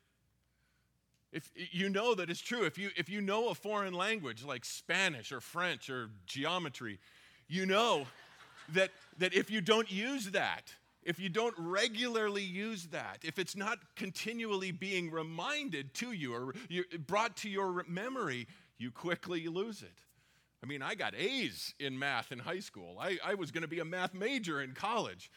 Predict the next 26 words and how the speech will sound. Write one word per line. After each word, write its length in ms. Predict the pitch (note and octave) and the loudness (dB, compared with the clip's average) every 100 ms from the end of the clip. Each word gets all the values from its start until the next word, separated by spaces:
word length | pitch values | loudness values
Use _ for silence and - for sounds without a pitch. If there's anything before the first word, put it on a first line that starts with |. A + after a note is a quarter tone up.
| - - - | -20 -10 -2
and 260 | E3 E3+ - | 0 0 -2
I 120 | - B2+ | 0 0
struggle 540 | - - G#3+ G3+ F#3+ | -2 -2 0 0 0
with 160 | E3+ G3 | 0 2
helping 340 | F#3+ F3+ F#3+ | 2 2 -2
my 120 | E3+ | -2
son 280 | D#3+ G3+ G#3+ | 0 0 0
with 120 | F#3 | 0
his 160 | D#3+ D#3 | -4 -4
sixth 320 | G3 F3+ - | -6 -8 -6
grade 240 | F#3+ F3+ | -4 -2
math 300 | E3 A3+ G#3 | 0 0 0
right 220 | D3 C3+ B2+ | 0 -2 0
now 180 | A#2+ A2+ | -2 -2
'cause 220 | D3+ C3 | -4 -2
I 160 | F#3 | -4
haven't 500 | G3+ B3 A3 G3 F3+ | -2 -2 -2 -2 -6
used 360 | F3 A#3+ D4+ E3 | -6 -6 -6 -10
it. 140 | G#2+ - _ _ _ _ _ _ _ _ _ _ | -18 -20 _ _ _ _ _ _ _ _ _ _
It's 220 | D#3 D3+ D#3+ | -10 -6 0
not 260 | F3+ G#3+ | 0 0
because 320 | G#3+ G3+ G3 | -4 -4 -6
we 160 | F3 F#3 | -6 -8
don't 380 | C#3 D#3 D3+ A#2+ | -6 -6 -6 -8
know 120 | A#2 | -14
it. 320 | E2 - - | -16 -20 -20